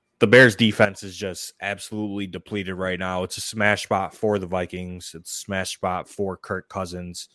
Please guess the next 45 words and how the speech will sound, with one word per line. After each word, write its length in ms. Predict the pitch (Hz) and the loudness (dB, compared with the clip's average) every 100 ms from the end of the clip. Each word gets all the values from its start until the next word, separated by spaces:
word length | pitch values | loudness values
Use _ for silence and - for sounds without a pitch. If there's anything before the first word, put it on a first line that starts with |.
| _ _ _ _ _ - | _ _ _ _ _ -8
uh, 480 | 90 85 80 76 - _ _ _ _ - | -6 -4 -6 -8 -12 _ _ _ _ -2
on 200 | 101 98 | 0 2
the 100 | 95 | 2
road 460 | 90 90 90 90 - | 2 2 0 -4 -8
in, 220 | 95 90 | -10 -10
in 180 | 92 95 | -10 -14
Chicago. 640 | 92 90 87 82 82 82 82 _ _ _ _ _ _ _ _ _ _ - - | -14 -12 -10 -8 -10 -12 -14 _ _ _ _ _ _ _ _ _ _ -12 -4
And 140 | 127 | 2
the 60 | 107 | 6
hope 260 | 123 139 | 6 6
is, 180 | 107 95 | 0 -2
is 140 | 95 | -8
just 320 | 87 98 - 98 | -6 -6 -6 -6
that 300 | 92 82 - _ _ - | -4 -6 -12 _ _ -6
the 80 | 110 | 0
Bears 320 | 104 104 92 | 2 0 -2
can 160 | 110 95 | -6 -4
do 160 | 98 | -4
enough 280 | 90 92 92 | -4 -6 -6
on 160 | 87 85 | -8 -6
offense 720 | 92 90 - 87 85 - - _ _ _ - | -6 -8 -8 -12 -12 -14 -14 _ _ _ -10
to 180 | - 90 | -6 -6
push 500 | - 113 98 - - | -4 -2 -2 -4 -10
the 80 | 90 | -10
Vikings 600 | 92 90 87 87 - - | -8 -8 -12 -16 -14 -14
to, 240 | 90 73 - | -12 -12 -12
to 120 | - 85 | -16 -14
score 420 | - 95 87 85 | -10 -8 -6 -6
and, 220 | 80 78 _ _ _ _ | -8 -14 _ _ _ _
you 80 | 87 | -10
know, 140 | 87 | -8
let 220 | 82 92 - | -4 -4 -6
these 160 | 87 | -8
guys 280 | 90 85 - | -4 -4 -2
hit 140 | 95 | -6
their 140 | 76 80 | -6 -8
ceilings, 460 | 92 82 76 - | -6 -6 -8 -10
which 200 | 87 80 | -10 -8
is, 340 | 80 76 73 - | -8 -10 -10 -8
I 100 | 87 | -8
think, 240 | - 85 | -6 -8
the 100 | 73 | -6
only 240 | 62 82 80 | -6 -6 -10
concern. 480 | 76 - 78 78 82 | -10 -8 -6 -6 -4
But 280 | 95 95 | 0 0